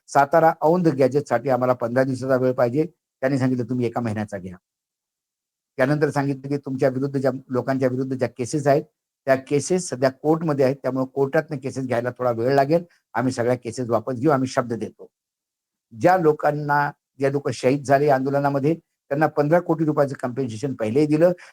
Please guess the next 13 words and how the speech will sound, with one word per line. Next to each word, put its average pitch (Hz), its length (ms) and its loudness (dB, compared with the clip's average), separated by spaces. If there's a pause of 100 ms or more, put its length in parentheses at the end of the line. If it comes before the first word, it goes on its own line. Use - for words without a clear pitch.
(140)
जे 147 120 6
राहिलेत, 143 420 4
त्यांना 151 260 0
आम्ही 143 160 0
तुरंत 165 320 2
देऊ 165 300 2 (260)
आणि 156 340 -4 (540)
महाराष्ट्र 160 420 2
स्टेट 156 260 -2
ट्रान्सपोर्टमध्ये 135 560 -2
त्यांना 131 260 0
जॉब 113 260 2
देऊ. - 220 -20